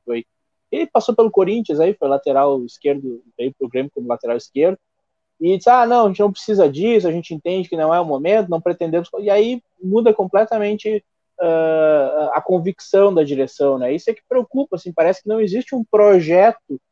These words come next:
não existe uma convicção de como que vamos sair dessa situação. Tá, se atira pra um lado, eu, eu digo isso porque no ano passado, por exemplo, você tinha um técnico como o Thiago Nunes, você traz um técnico completamente oposto, como é o, é o Filipão,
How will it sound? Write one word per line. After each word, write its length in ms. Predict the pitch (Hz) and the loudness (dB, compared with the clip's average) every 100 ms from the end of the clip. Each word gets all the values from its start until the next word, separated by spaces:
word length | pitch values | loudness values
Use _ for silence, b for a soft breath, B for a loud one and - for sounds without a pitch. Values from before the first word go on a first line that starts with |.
| _ _ - | _ _ -10
não 180 | 156 | -4
existe 360 | 180 151 190 - | -4 -4 -6 -4
uma 200 | 202 196 | -2 -2
convicção 600 | 196 233 214 220 - 214 | -4 -2 -2 -4 -2 -2
de 100 | 202 | -2
como 340 | - 247 285 254 | -2 0 0 -4
que 120 | 226 | -2
vamos 280 | 196 220 - | 0 0 0
sair 200 | 202 185 | 2 2
dessa 260 | 175 - | 0 -6
situação. 520 | 143 - 139 143 123 - _ _ _ - | -6 -6 -4 -2 -2 -4 _ _ _ -2
Tá, 120 | 180 | -2
se 140 | - | 2
atira 340 | 190 - 226 220 | 0 2 2 2
pra 200 | - 202 | 0 -2
um 60 | |
lado, 400 | 190 202 208 175 147 - 120 269 | 2 4 2 -4 -8 -16 -14 -10
eu, 180 | 170 370 - | -8 -6 -4
eu 80 | |
digo 260 | 160 208 190 | -4 -2 -4
isso 240 | 226 214 - _ | -4 -6 -12 _
porque 220 | 208 190 | -2 0
no 80 | 214 | 0
ano 120 | 226 | 0
passado, 320 | 220 214 214 | 2 4 4
por 80 | 190 | 4
exemplo, 160 | 190 185 | 0 0
você 80 | 180 | -4
tinha 180 | 214 | -4
um 40 | 214 | -2
técnico 360 | - 185 185 | 0 0 0
como 140 | 180 180 | -4 -2
o 20 | |
Thiago 280 | 175 170 170 | 0 0 0
Nunes, 380 | 165 220 320 _ _ _ _ | -4 -6 -8 _ _ _ _
você 80 | 165 | -4
traz 260 | 196 208 | 2 4
um 60 | 208 | 4
técnico 400 | - 208 220 208 | 2 0 0 -6
completamente 880 | - 220 190 202 254 311 247 220 214 | -2 -2 2 2 2 0 -4 -4 0
oposto, 580 | 202 - 175 220 262 202 | 0 0 2 4 2 -6
como 300 | - 180 170 | -10 -6 -2
é 60 | 160 | 0
o, 140 | - | 0
é 60 | 156 | -2
o 160 | 151 | -2
Filipão, 580 | 143 - 147 - 156 233 | -4 -4 -4 0 0 0